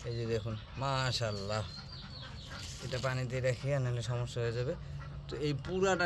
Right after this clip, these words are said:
নেটের মধ্যেই ডিম আছে, এই পুরাটা নেটের মধ্যেই ডিম আছে, এই চারো সাইডে, নেটের চারো সাইডে ডিম আছে। আর আমি আপনাকে দেখানোর চেষ্টা করতেছি আমি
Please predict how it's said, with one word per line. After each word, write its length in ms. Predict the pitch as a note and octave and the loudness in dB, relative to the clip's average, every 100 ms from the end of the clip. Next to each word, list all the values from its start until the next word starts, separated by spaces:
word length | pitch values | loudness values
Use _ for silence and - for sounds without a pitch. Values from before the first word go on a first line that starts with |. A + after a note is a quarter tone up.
| E3 | 6
নেটের 240 | D#3+ D#3 D#3+ | 4 4 4
মধ্যেই 240 | D#3+ F#3 D#3+ | 4 4 6
ডিম 120 | C#3+ A#2 | 4 4
আছে, 160 | - - - - - - - - - - B2 | 0 -6 -8 -10 -10 -10 -8 -8 -8 -8 -8
এই 60 | - | -6
পুরাটা 380 | D#3 E3+ F3 E3 D#3 | 0 2 4 4 4
নেটের 260 | D#3 D#3 D#3 | 4 4 4
মধ্যেই 240 | D#3 E3 D3 | 4 4 2
ডিম 120 | C#3+ B2 | 2 0
আছে, 180 | A2 G#2 G2+ | 0 -2 -4
এই 100 | G2+ - | -4 -2
চারো 240 | C3+ B2+ B2 - | 0 2 2 0
সাইডে, 220 | G#2+ A2 A#2 | -2 -2 -2
নেটের 260 | C3 C#3 C3+ | 0 0 2
চারো 180 | D3+ D3 D3 | 2 2 0
সাইডে 180 | D3 D3+ | 0 2
ডিম 120 | D3+ D#3 | 4 4
আছে। 160 | C#3+ F#3 - - - - - - C3 | 2 0 -2 -4 -4 -6 -6 -2 4
আর 80 | D3 D3 | 6 6
আমি 120 | D3 D3 | 4 4
আপনাকে 260 | D#3 D3+ C#3 | 2 4 4
দেখানোর 300 | C#3+ D3 D3 D3+ | 6 6 4 4
চেষ্টা 220 | D3+ D3+ D3+ | 4 4 2
করতেছি 300 | D3 D3+ F3 | 0 0 6
আমি 100 | E3+ | 6